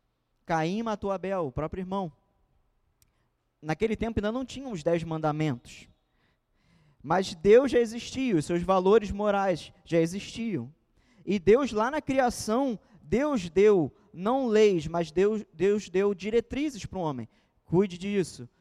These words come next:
guarde aquilo, preserve aquilo." Já existia o princípio da preservação, o princípio do cuidado, o princípio ao amor à criação de Deus.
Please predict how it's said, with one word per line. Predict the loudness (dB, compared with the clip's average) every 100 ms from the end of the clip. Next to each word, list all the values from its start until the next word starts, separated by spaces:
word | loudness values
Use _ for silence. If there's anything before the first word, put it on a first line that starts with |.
| _
guarde | -2 0 2 -2
aquilo, | -6 -2 -2 0
preserve | 0 0 0 0 0 0
aquilo." | -4 -2 0 0 -4 _ _ -20 _
Já | 0 2
existia | 2 -6 -2 -2
o |
princípio | 0 -6 -6 -10 -4 -2 0 2
da | 2
preservação, | 2 -2 0 0 -2 -4 -6 -6
o |
princípio | -4 -4 -4 -8 -8 -6
do | -8 -2
cuidado, | -2 0 0 0 -6 _
o | -4
princípio | -2 -4 -4 -2 0
ao | 2
amor | 2 2 4 4 0 -12 _
à | -10
criação | -8 -2 -4 -4 -8
de | -8
Deus. | -4 -4 -4 -14